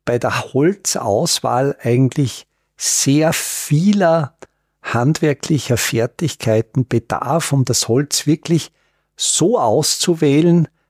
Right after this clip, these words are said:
dass ich für eine Fensterkonstruktion mit zarten Profilen, äh, das optimale Holz habe, bei dem ich dann auch noch die Holzverbindungen entsprechend haltbar herstellen kann. Wenn wir uns rezente Fensterkonstruktionen anschauen, da sind die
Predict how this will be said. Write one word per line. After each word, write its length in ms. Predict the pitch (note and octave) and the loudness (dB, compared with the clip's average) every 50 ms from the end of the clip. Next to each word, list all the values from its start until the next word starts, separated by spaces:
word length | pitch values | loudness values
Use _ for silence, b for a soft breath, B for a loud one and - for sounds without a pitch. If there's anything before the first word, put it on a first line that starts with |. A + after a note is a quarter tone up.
| _ _ - | _ _ -6
dass 260 | - B2+ - - - | -4 -2 -2 0 0
ich 180 | C3+ G#2+ - - | 0 -2 -2 -4
für 180 | - - B2+ | -4 -2 0
eine 160 | A2+ G#2+ G#2+ G2+ | 0 2 2 0
Fensterkonstruktion 1200 | - - B2 B2 D#3+ - - - D#3+ D3+ - - C3 B2 - - - C3+ - - - - A#2+ A#2+ | 0 0 0 0 0 0 0 -2 -2 -2 -2 -2 -2 -2 -2 -4 -8 -8 -6 -4 -2 0 2 2
mit 220 | A#2 A#2 A2 - - | 2 2 0 -2 -4
zarten 560 | - - - A#2 A#2 C3 C3+ - - D3 C3 | -4 -4 -2 -2 -2 -4 -4 -2 -2 -2 -2
Profilen, 720 | - B2+ B2 A2+ - - - A2+ A#2 C3 C#3+ C#3 C#3+ C3+ - _ _ _ _ _ _ _ _ | 0 -2 -2 -2 -2 0 0 2 2 4 4 4 2 2 0 _ _ _ _ _ _ _ _
äh, 120 | - - - | -6 -4 -2
das 240 | - A2 - - | -2 -2 -2 0
optimale 680 | - - A#2 - - D3 B2 A2 F#2+ G2 G2+ G2 F2 - | -2 -2 -2 -2 -2 0 0 0 0 0 0 -2 -2 0
Holz 340 | A2+ B2 D#3+ D#3 - - - | 0 0 0 0 -2 -2 -2
habe, 140 | C#3+ C#3+ _ _ - | -4 -4 _ _ -4
bei 120 | A2+ A2 | -4 -2
dem 220 | - A2+ A2 A2 | 0 0 0 0
ich 80 | A2 - | 0 -2
dann 180 | - A#2 A2+ A#2 | -4 -4 -2 -2
auch 300 | - F#2+ F#2 G2 - - | 0 0 -2 -2 -2 -4
noch 160 | A2+ - - | -4 -4 -2
die 140 | - A2 F2+ | -4 -4 -2
Holzverbindungen 1000 | - G#2+ A2+ G#2+ - - - A#2 - - A2 A#2+ C3+ C#3+ C#3+ C#3 C3+ C3 B2 - _ _ _ _ _ _ _ _ | 0 -2 -2 -2 -2 -4 -4 -4 0 2 2 2 4 4 2 2 2 2 0 -2 _ _ _ _ _ _ _ _
entsprechend 840 | C#3+ A2+ - - - - G#2 G#2+ G#2+ - - - B2+ B2 A#2 - - _ _ _ | 0 0 0 -2 -2 -2 -2 0 0 -2 -2 0 0 0 -2 -2 -8 _ _ _
haltbar 540 | - - - E2 F#2 F#2+ - - - A2+ G#2+ | -8 -4 -2 -2 -2 -2 -2 -4 -4 -2 0
herstellen 540 | F#2 F#2+ G2+ - - - - - G#2 G2 A2 | 0 0 0 -2 -2 -4 -4 -4 -6 -6 -4
kann. 240 | - - F#2+ G2+ G2 | -2 -2 -2 0 2
Wenn 380 | G#2 A2 A#2 A#2+ B2 C#3 C#3 | 2 2 2 2 0 0 0
wir 100 | C3+ C3+ | 2 2
uns 180 | C#3 C#3 - b b b b b b b b b b b - | 2 2 0 b b b b b b b b b b b -6
rezente 580 | B2 B2+ A2 B2 A2 - - D3 F3 F3+ - D#3 | -4 -2 -2 -2 0 0 2 2 2 2 0 0
Fensterkonstruktionen 1120 | - - C3+ F3 - - G#3 - - E3 E3+ - - - D#3 - - - D3+ D3 D3 D3 | 0 2 2 2 2 0 0 0 0 0 0 0 -2 -6 -6 -4 -2 0 2 4 4 2
anschauen, 440 | C#3+ A#2+ A#2+ B2+ C3+ - C3 B2+ A#2+ | 2 2 2 2 2 2 0 0 0
da 100 | - A2 | 0 0
sind 400 | - - C#3 B2+ B2 A#2 _ - | 2 2 4 4 2 2 _ 0
die 260 | C3+ A#2+ A2+ G#2+ F#2+ | 2 4 4 2 0